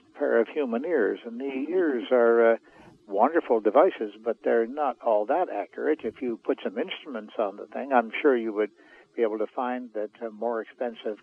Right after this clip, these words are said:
cable does a better job of, uh, conducting the signal,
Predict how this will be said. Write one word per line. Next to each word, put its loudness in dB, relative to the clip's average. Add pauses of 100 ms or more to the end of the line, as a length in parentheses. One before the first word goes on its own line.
cable -2 (560)
does 4
a 2
better 2
job 0
of, -6 (100)
uh, -6 (100)
conducting -8
the -6 (100)
signal, -2